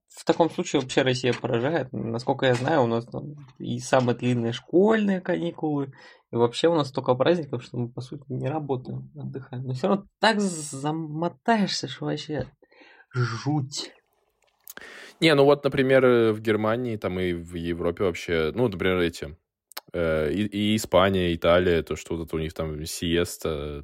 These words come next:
Speaker 2: тоже, типа, просто в середине дня такие: "Всё, мы не работаем".
Speaker 1: Ну, там это
Speaker 2: Час
Speaker 1: обосновано
Speaker 2: отдых.
Speaker 1: климатом.
Speaker 2: Да,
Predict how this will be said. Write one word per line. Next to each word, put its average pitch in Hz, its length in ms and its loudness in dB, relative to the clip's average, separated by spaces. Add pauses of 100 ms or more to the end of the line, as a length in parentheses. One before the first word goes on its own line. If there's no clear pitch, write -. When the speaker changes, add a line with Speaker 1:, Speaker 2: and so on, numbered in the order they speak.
Speaker 2:
тоже, 78 280 -4
типа, - 260 -12
просто 82 320 0
в - 60 -8
середине 92 320 2
дня 87 120 4
такие: - 200 -10
"Всё, - 180 -4
мы 82 100 -2
не 82 80 0
работаем". 82 480 -4 (1600)
Speaker 1:
Ну, 131 80 0
там 147 200 2
это 175 120 2 (180)
Speaker 2:
Час 196 220 6
Speaker 1:
обосновано 113 100 2 (100)
Speaker 2:
отдых. 85 360 -6
Speaker 1:
климатом. 143 600 -8 (1040)
Speaker 2:
Да, 214 300 0